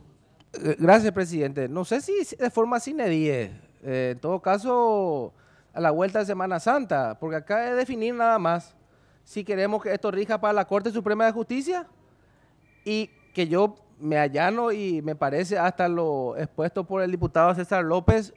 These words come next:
se zanja eso en particular y que, bueno, lo que no, total, la terna de ministro de Corte es cuando lo mismo cumple setenta y cinco años, una vez cada diez años,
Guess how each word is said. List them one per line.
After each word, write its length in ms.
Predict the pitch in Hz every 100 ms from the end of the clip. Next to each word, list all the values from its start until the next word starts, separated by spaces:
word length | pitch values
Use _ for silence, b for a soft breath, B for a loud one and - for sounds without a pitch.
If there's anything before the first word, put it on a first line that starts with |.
| -
se 220 | - 175
zanja 520 | - 185 214 214 175
eso 200 | 180 196
en 120 | 214 202
particular 580 | 214 220 208 214 208 277
y 40 |
que, 120 | 269
bueno, 240 | 214 226 - b b b -
lo 200 | 175 196
que 120 | 208
no, 140 | 226 - _ _
total, 340 | 190 - 226
la 200 | 233 202
terna 640 | - 220 208 185 165 135 - -
de 320 | 175 180 160
ministro 320 | 180 196 214
de 60 | 185
Corte 680 | 190 214 190 165 185 185 165
es 220 | 147 - _
cuando 220 | - 175 170
lo 80 |
mismo 220 | 165 196 175
cumple 280 | 190 185
setenta 300 | 196 190 185
y 60 | 160
cinco 360 | 160 196 - 175
años, 280 | 165 104 92
una 200 | 156 151
vez 120 | 160
cada 220 | 175 156
diez 220 | 143 156
años, 300 | 180 165 92